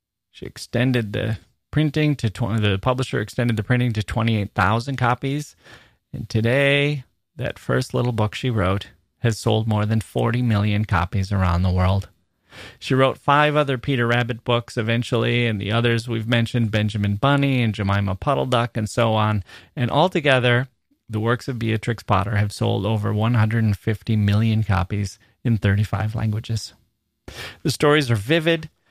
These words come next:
they're graced with dry humor, and the prose is crisp and straightforward. Lines like these are etched in my brain. Quote, "But Peter,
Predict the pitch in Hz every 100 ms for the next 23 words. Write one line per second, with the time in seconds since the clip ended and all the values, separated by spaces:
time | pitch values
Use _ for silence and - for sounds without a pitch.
0 | _ _ 113 104 113 117 131 - 113 107
1 | 107 107 104 110 - 151 165 156 156 156
2 | _ _ _ - 113 98 95 - 139 135
3 | 143 123 110 98 - 180 180 - - 139
4 | 143 - 127 - 107 95 90 95 - _
5 | _ _ _ - 127 147 160 170 160 135
6 | 135 143 143 - - _ _ 120 113 -
7 | 131 - - 123 120 117 95 95 92 95
8 | _ _ _ _ _ - - 131 123 -
9 | _ _ - - - 143 131 175 185 156
10 | 160